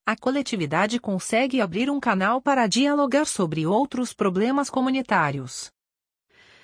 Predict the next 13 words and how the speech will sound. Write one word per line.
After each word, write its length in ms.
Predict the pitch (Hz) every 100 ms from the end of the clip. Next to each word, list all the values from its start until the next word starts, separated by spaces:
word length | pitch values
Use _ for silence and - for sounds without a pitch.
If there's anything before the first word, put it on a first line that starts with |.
| - _ -
Com 220 | 269 262
isso, 420 | 170 135 - 127 - _
a 100 | 240
modalidade 760 | 254 208 190 196 170 196 240 240
torna-se 560 | - 233 277 285 -
aliada 480 | 254 180 160 220 233
do 100 | 240
poder 340 | 240 226 208 240
judiciário 800 | 190 175 160 - 180 220 262
na 140 | 233 214
resolução 680 | 233 262 277 233 - 277
dos 160 | 302 285
conflitos, 840 | - 277 - 208 175 139 - -